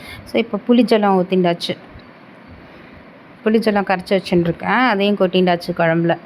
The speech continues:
அதுக்கப்புறம் நம்ம இது ஊற வச்சுருக்கோம்ல மொச்சக்கொட்டை குக்கரில் already, அந்த தண்ணியோடு அப்படியே, அந்த தண்ணியை வேஸ்ட் பண்ணாதீங்க, வேக வச்ச தண்ணியை, அந்த தண்ணியோடு அப்படியே குழம்புல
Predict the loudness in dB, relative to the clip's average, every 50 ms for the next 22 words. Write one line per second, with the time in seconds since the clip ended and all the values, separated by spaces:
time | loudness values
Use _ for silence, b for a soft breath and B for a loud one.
0 | -16 -20 -20 -20 -20 -20 -20 -20 -20 -20 -20 -20 -20 -20 -20 -20 -6 -4 -2 0
1 | 0 0 0 2 2 2 4 4 4 4 4 4 2 2 4 4 6 6 6 6
2 | 6 6 4 4 2 0 -2 -4 -4 -2 0 0 2 2 2 2 0 0 0 -2
3 | 0 0 0 0 0 0 0 0 0 -2 -2 -2 -2 -2 0 0 0 2 2 2
4 | 2 2 2 0 0 -2 B B B B B -4 -2 0 0 0 0 0 0 2
5 | 2 2 4 4 4 4 4 4 4 2 2 0 -2 -2 0 2 2 2 0 0
6 | 0 0 0 2 2 2 2 2 0 -2 -2 -2 0 0 0 0 0 0 0 0
7 | 2 2 2 2 2 2 2 2 0 0 0 2 0 2 2 2 2 0 0 0
8 | 2 2 2 2 4 2 2 2 2 0 0 0 -2 -2 0 2 2 2 2 2
9 | 0